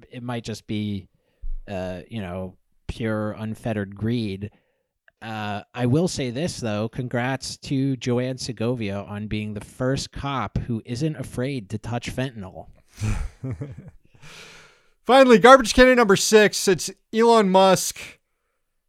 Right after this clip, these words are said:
Speaker 2: taking away your boy's blue checky here. Um, and I don't care about the blue check mark. I don't even care that much about Twitter anymore because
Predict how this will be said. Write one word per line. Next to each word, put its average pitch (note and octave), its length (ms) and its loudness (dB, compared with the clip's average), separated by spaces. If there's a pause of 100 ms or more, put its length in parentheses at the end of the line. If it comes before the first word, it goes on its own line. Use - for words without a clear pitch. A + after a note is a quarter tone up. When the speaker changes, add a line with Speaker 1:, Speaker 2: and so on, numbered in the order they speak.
(220)
Speaker 2:
taking F3+ 280 -2
away F#3+ 220 4
your F3+ 100 4
boy's E3+ 320 2
blue E3+ 240 0
checky D#3+ 500 -2
here. A2 540 -6 (420)
Um, A2 640 -8 (520)
and C3+ 400 -4 (460)
I F#3 60 0
don't G#3 160 2
care D#3 240 4
about C#3 240 4
the C3+ 80 -8
blue C#3 200 -2
check C#3+ 320 -4
mark. C#3 240 -2
I B2 60 -4
don't G3+ 100 -2
even E3+ 160 -2
care D3 180 -2
that C3 100 0
much B2+ 160 -2
about A2+ 220 -4
Twitter B2 300 -4
anymore A2+ 380 -2
because B2 640 -4